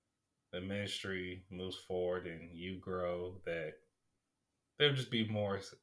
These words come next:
more things that you could be able to speak on, whether it be events, whether it be just things that you didn't even anticipate coming across, and being able to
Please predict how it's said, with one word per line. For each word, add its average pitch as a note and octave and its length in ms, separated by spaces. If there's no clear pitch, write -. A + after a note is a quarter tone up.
more G#2 440
things F#2 500
that E2+ 300
you F#2 120
could F2+ 200
be F2 140
able E2+ 440
to D#2+ 380
speak - 480
on, E2 460
whether F2+ 220
it F2 100
be F2 120
events, F2+ 800
whether F2+ 380
it E2+ 120
be E2 600
just A#2 320
things G#2 420
that E2+ 300
you A2 140
didn't A2 160
even F#2 220
anticipate F#2+ 720
coming F#2 200
across, E2+ 500
and F2 80
being F2+ 160
able F2 280
to E2+ 460